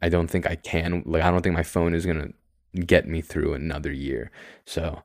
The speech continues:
I think, yeah, copping this year, and we'll see. But anyways, uh, that's the looks of the phone and, you know, some camera updates, the processor update, you know, faster, looks nicer, looks different now, and camera updates.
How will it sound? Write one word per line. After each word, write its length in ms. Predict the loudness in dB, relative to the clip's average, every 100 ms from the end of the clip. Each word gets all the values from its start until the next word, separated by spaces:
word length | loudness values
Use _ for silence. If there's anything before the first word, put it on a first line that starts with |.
| _ _
I 100 | -8
think, 300 | -2 -2 -2
yeah, 220 | -6 -8 -14 _ _
copping 440 | 0 0 2 -2
this 260 | -2 -6 -2
year, 220 | 0 0
and 260 | -2 -8 -12 -20 -20 -20 _ _
we'll 80 | -8
see. 340 | -2 2 2 0 _ _
But 220 | 6 8
anyways, 640 | 10 8 6 6 4 0 -6 -20 -20 _
uh, 160 | -14 -14 0
that's 300 | 2 2 4
the 320 | 6 6 4
looks 340 | 6 6 6
of 120 | 0
the 80 | 0
phone 340 | 4 6 8 6
and, 240 | 2 0
you 80 | 2
know, 140 | 2
some 200 | 2 -2
camera 420 | 2 4 6 4
updates, 420 | 4 6 4 4 -4
the 380 | 2 4 4 0
processor 560 | 2 2 4 0 2 0
update, 280 | 4 4 6
you 80 |
know, 100 | 6
faster, 680 | 6 4 4 2 2 2 2 -2 -12 2
looks 260 | 2 2
nicer, 380 | 0 0 0 0
looks 280 | 6 6 6
different 320 | 2 2 2
now, 320 | 2 2 0 -4 -18 -8
and 500 | 0 2 2 0 -2 -6 0
camera 320 | 2 2 -2
updates. 380 | -4 -8 -8